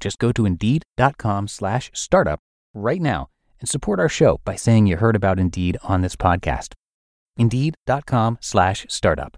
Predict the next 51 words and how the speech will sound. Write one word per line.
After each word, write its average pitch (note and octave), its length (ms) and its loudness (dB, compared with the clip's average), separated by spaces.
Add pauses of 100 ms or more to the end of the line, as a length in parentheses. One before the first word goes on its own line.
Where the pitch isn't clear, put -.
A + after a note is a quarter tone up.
(640)
Terms C3 300 4
and C#3 140 2
conditions D3 400 2
apply. - 360 0 (1500)
And C#3+ 140 6
thank A3+ 160 4
you D4 80 4
to E3+ 100 6
Rachel, G2 540 4
uh, F2+ 160 4
whose - 240 0
mission D#3+ 320 4
is A2+ 140 -4
to G#2+ 80 -6
help B2+ 300 0
others A2 340 2
turn C3 280 4
their D#3 140 4
home G2+ 280 2
into F#2+ 200 2
their E2 240 0
own B2 240 8 (100)
personal G2 500 0
oasis. F2 580 -4 (420)
Having C#3+ 260 6
found F#3+ 260 4
an B2+ 120 4
immense G#2+ 440 2
amount G#2 320 2
of E2+ 80 -6
freedom G2+ 520 0
with D#2 120 -6
minimalism, F2 760 0
it's - 120 -8
her G#3 160 2
goal A#2+ 320 2
to G#2 120 -4
share B2 480 4
the F2+ 100 -2
methods A2+ 380 0
of G#2 140 -4
simplifying D#2+ 760 0
and G2+ 260 -2
the G2+ 80 -6
tools F3 360 2
that E2 140 -2
she F#2 120 0
had F2 160 0
to F2 80 -2
rely G2 340 2
on, D2 240 -10